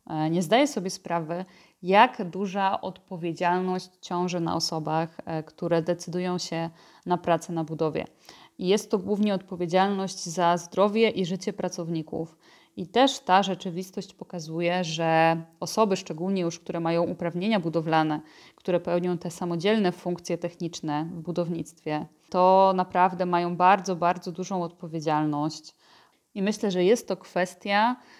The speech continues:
jest to taki temat, z której też większość młodych inżynierów nie do końca sobie zdaje sprawę,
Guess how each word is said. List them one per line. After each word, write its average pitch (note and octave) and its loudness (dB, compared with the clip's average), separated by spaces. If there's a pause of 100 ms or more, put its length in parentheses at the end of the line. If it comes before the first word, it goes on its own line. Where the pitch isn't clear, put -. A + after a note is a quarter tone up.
(220)
jest F#3 -10
to F#3+ -4
taki A3+ -2
temat, A#3+ 2
z - -10
której G3 2
też A3 2
większość G3+ -6
młodych F3+ -6
inżynierów F3 -2
nie F#3 -4
do F3+ -4
końca B3 2
sobie F3 -2
zdaje F3 2
sprawę, E3+ 0